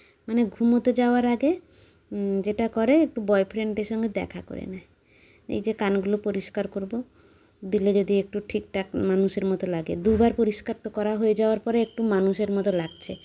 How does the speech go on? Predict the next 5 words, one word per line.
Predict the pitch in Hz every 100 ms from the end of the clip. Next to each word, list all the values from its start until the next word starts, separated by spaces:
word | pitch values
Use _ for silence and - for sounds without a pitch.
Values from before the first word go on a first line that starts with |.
| - - - -
শুনেছিলাম | - 247 247 233 269 262
কালি | - 247 262 277 285 -
কেলটি | 269 254 254 254
হয়ে | 254 247
ফিরেছে। | 233 190 185 196